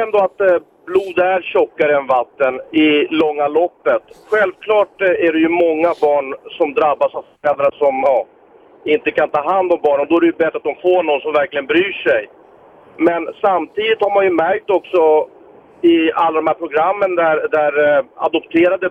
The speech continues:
barn söker sitt ursprung, att det finns en saknad var de kommer ifrån.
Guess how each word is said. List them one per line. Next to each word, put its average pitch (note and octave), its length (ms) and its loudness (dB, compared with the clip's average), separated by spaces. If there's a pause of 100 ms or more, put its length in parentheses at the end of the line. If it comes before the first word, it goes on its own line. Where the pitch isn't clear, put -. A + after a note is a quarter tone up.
(100)
barn C#3+ 220 2 (540)
söker D#3 280 2
sitt - 220 -6 (120)
ursprung, F3+ 480 0 (120)
att D3+ 140 -2
det D3+ 160 -10
finns E3 200 -2
en D3+ 120 -2 (160)
saknad F3+ 600 -2 (1080)
var D#3+ 140 2
de D#3 120 -2
kommer G#3+ 520 -2
ifrån. G#2+ 340 -8